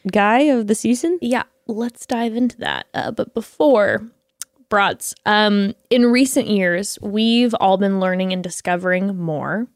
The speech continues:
Speaker 2: especially conversations about overall health and the best ways to make sure your insides are happy and taken care of. Um, I'm learning more and more that there's a huge focus on your microbiome.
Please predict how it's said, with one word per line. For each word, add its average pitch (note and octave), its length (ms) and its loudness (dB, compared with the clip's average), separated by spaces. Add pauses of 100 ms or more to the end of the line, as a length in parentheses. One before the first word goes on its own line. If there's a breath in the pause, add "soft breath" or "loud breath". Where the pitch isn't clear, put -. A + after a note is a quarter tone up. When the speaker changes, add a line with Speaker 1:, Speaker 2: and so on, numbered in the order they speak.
(100)
Speaker 2:
especially A#3+ 600 0
conversations F#3 800 -4
about F#3 240 -2
overall F3 380 0
health F3 460 -2 (320 soft breath)
and A3+ 120 2
the A3+ 60 4
best A#3+ 220 0
ways B3+ 200 4
to A#3 100 -4
make A3 160 -2
sure G#3 260 0
your G3+ 260 -4
insides G#3+ 600 0
are F#3 120 -6
happy G#3 460 -4
and G3+ 140 -2
taken G3+ 300 -6
care G3+ 240 0
of. D#3+ 240 -4 (340 soft breath)
Um, G3+ 240 2
I'm G#3+ 140 4
learning A3+ 400 4
more G#3 200 4
and G#3 140 2
more F#3 320 4
that F#3 320 -2
there's F#3 180 -2
a F3 40 -2
huge A#3 400 -2
focus G3 400 -2
on F#3 180 -6
your F3 100 -4
microbiome. F3 1080 -2